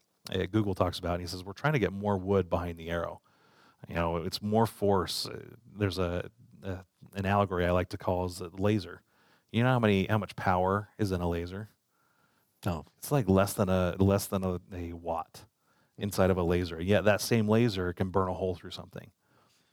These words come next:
Speaker 1: But you look at, like, the lights in this room, you know, some of these are sixty watt bulbs. So they're sixty times as powerful, but because they're so much less focused, they just kinda heat up, but they don't burn anything. And so that is that focused intensity,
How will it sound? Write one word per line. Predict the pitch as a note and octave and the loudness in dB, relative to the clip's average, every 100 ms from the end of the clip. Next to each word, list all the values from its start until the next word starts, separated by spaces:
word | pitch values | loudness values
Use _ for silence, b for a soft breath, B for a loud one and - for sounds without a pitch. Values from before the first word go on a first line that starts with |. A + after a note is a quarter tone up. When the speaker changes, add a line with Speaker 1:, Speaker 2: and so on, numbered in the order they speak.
| _ _ | _ _
Speaker 1:
But | G#2 F2 F#2+ | 4 4 2
you | G#2 | 2
look | G#2+ G2 | 4 4
at, | F2 | 2
like, | F#2+ | 2
the | F#2+ | 2
lights | F#2 F#2+ | 2 2
in | G2+ | -2
this | F#2 E2 | -6 -6
room, | C3+ C3+ F#2 F2+ E2 _ | -4 -4 -4 -8 -16 _
you | - | -8
know, | F#2+ | -6
some | F#2 G#2+ | -2 0
of | B2 | 0
these | F#2+ | -2
are | F2 | -4
sixty | - G2+ - F#2+ | -6 -6 -4 -2
watt | F2+ - | -2 -2
bulbs. | F2+ G#2 - - | 0 -2 -2 -10
So | G2 | -10
they're | F2 | -8
sixty | - - C#3+ - | -4 -4 -4 -4
times | A2+ C3 A#2+ G2+ | -2 2 0 0
as | F#2 | -6
powerful, | - C3 B2 - - - b b b b | 0 0 0 -6 -16 -16 b b b b
but | - G2+ | 0 0
because | - A#2 G2 | 0 -2 -2
they're | F#2 | -4
so | - A#2 | -2 0
much | A2 - | 0 0
less | G#2 F#2 | -2 -2
focused, | - C3 C#3 E2 E2+ - - _ _ _ _ _ _ _ _ _ | -2 -2 -2 -6 -6 -10 -14 _ _ _ _ _ _ _ _ _
they | G#2+ | 0
just | F#2+ F#2 | 0 0
kinda | - F#2+ | -2 -2
heat | E2+ - F#2+ | -2 0 4
up, | G2+ G2 C#2 | 6 4 2
but | F2 | -2
they | F#2 | 0
don't | F#2 E2+ | -2 -2
burn | F#2 G#2 | -4 -2
anything. | E2+ - - E2 - _ _ _ _ _ _ _ _ | -6 -12 -18 -20 -20 _ _ _ _ _ _ _ _
And | G#2 | -2
so | A2 G2 F#2+ | 2 4 4
that | F#2+ G#2 - _ | 4 4 0 _
is | A2 F#2 | -16 -2
that | F#2 - | -2 2
focused | A2 A2 G#2+ - | 2 2 0 0
intensity, | F#2 - A2+ C3 - F2+ | -4 0 -2 0 -8 -8